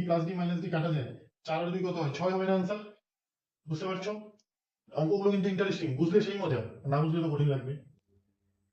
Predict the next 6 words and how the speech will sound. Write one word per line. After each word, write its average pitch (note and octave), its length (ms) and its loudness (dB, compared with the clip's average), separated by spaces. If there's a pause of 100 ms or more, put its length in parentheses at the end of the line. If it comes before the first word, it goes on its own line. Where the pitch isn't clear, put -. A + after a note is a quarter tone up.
(4000)
আচ্ছা E3 200 -8
দেখো, F3 220 2
তেজস্ক্রিয়তার G#3+ 640 4
একক, F3 240 -2 (280)
তেজস্ক্রিয়তার G3+ 600 2 (520)
এসআই G3+ 220 6